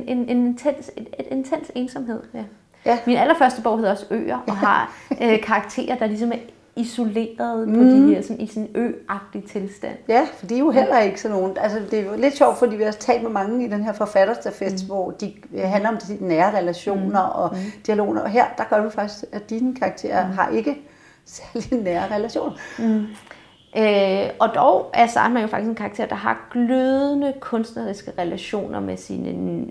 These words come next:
Speaker 1: med sine elever og med
Speaker 2: Mm.
Speaker 1: sine venner, og som, øh, faktisk har, er, er, har et stort netværk, ikke?
Speaker 2: Jo.
Speaker 1: Øh, Alle himlens fugle handler jo om det sidste menneske på jorden, så på den måde er hun, og hun får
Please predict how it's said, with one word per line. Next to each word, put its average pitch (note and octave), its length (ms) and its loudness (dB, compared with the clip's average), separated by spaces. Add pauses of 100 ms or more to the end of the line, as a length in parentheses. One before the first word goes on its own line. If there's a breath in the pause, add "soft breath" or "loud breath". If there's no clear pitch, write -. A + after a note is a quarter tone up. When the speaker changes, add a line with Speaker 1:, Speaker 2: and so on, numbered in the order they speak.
(180)
Speaker 1:
med F#3 120 -4
sine F#3 320 -8 (380)
elever F3 480 -4
og G2 120 -2
med F#3 80 -2
Speaker 2:
Mm. F3+ 60 -6
Speaker 1:
sine E3+ 300 -2
venner, E3+ 300 -2 (360 loud breath)
og F#3+ 180 -2
som, F3+ 380 -2 (320)
øh, F#3+ 140 -4
faktisk F#3 340 -6
har, G3+ 140 -4
er, G3 160 -4
er, G3 120 -2 (100)
har - 200 -6
et - 60 -6
stort - 460 -2
netværk, E3+ 560 -6
ikke? A3 220 -6 (300 loud breath)
Speaker 2:
Jo. G3 100 0
Speaker 1:
Øh, - 40 -4 (260)
Alle A3+ 160 4
himlens A#3 220 2
fugle G#3+ 160 0
handler G3+ 320 2
jo A3 80 4
om D#3+ 180 0
det E3+ 180 -6
sidste F#3 260 -8
menneske - 240 -8
på - 100 -12
jorden, - 240 -12
så - 80 -10
på - 80 -4
den G3 140 6
måde F3+ 220 8
er E3+ 80 6
hun, F#3+ 260 0 (160 loud breath)
og G3+ 80 0
hun A#3+ 120 4
får A#3+ 80 4